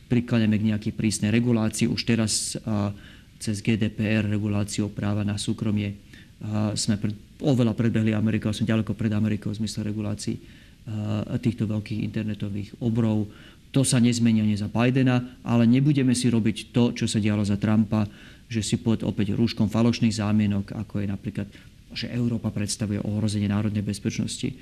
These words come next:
a budeme spúšťať žabomyšie obchodné vojny. Keď tie vojny budú, budú v rámci známych pravidel,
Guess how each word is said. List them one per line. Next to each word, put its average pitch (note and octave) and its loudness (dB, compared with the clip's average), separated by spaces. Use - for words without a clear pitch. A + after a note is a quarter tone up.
a G#2 0
budeme A2+ 2
spúšťať G#2 -2
žabomyšie G#2 0
obchodné G#2+ -2
vojny. G#2+ -4
Keď F3+ 2
tie E3+ 2
vojny B2 4
budú, B2+ 2
budú A#2 2
v A2+ 2
rámci A2 0
známych G2+ 0
pravidel, C#3 2